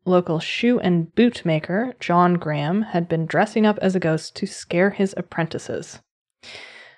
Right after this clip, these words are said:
Uh, now, he was doing this because his apprentices had been scaring his children with ghost stories, and Graham wanted to get back at them. He surrendered to the local magistrates,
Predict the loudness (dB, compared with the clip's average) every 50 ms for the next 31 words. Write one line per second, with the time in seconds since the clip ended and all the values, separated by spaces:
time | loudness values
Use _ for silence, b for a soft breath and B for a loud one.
0 | B B B _ -2 0 2 2 2 0 -2 -4 -6 _ _ _ _ _ _ -2
1 | 0 2 2 2 2 0 -2 -4 _ _ _ _ _ _ _ _ _ _ _ _
2 | _ _ -20 -14 -8 -4 -2 -2 -2 -2 -4 -4 -2 0 2 2 4 4 4 2
3 | 0 -2 -2 -2 -2 0 2 0 0 0 -2 -6 -6 -4 -2 -2 0 0 -2 -2
4 | -2 -2 -2 -2 -2 -4 -6 -4 -4 -4 -6 -6 -4 -4 0 0 2 2 0 -2
5 | -2 -6 -6 -6 -8 -10 -4 2 2 4 4 4 4 2 2 -2 -4 -4 0 2
6 | 2 2 2 0 -2 0 0 2 2 0 -2 -2 -6 -12 B B B B B B
7 | B B 0 0 2 0 0 0 0 0 2 2 2 2 0 0 -2 -4 -4 -4
8 | -4 -2 -2 -2 -2 -2 -4 -6 -6 -6 -6 -6 -6 -8 -10 _ _ _ _ _
9 | _ _ _ _ _ _ _ _ _ B B B B B B B B -12 -4 0
10 | 2 4 4 4 2 2 2 4 4 6 6 6 4 2 2 2 2 4 4 4
11 | 2 2 2 0 -2 -2 0 0 0 0 0 -2 0 2 2 2 2 0 -2 -8